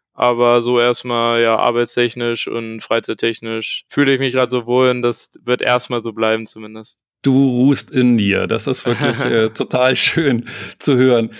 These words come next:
Speaker 2: Verfolgst du denn, was in den U S A geht? Ich sag mal, dass jetzt eine deutlichere Professionalisierung immer noch im Sport geschieht, dass es Paul Macbeth auf einen zehn Millionen Dollar, zehn Jahresvertrag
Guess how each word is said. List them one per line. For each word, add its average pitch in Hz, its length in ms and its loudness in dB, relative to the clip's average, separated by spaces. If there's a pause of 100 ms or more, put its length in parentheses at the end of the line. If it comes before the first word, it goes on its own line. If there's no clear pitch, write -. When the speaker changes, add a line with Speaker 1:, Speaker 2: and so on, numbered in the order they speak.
(320)
Speaker 2:
Verfolgst - 560 -2
du 196 80 2
denn, 180 420 2
was 147 200 0
in 156 100 0
den 147 140 2
U 151 200 2
S 151 140 0
A 135 220 2
geht? 165 500 0
Ich 147 400 -4
sag 135 180 0
mal, 131 340 4
dass - 360 -2
jetzt 120 420 -2
eine 113 540 0 (240)
deutlichere 123 680 0 (180)
Professionalisierung 139 1300 0
immer 139 240 2
noch 135 200 0
im 139 140 -2
Sport 131 500 0
geschieht, 170 680 0
dass 120 200 0
es - 500 -4
Paul 117 240 2
Macbeth 117 500 -2
auf 117 240 -2
einen 120 300 -2
zehn 127 320 2
Millionen 127 580 4
Dollar, 123 420 0
zehn 127 260 0
Jahresvertrag 120 1400 -2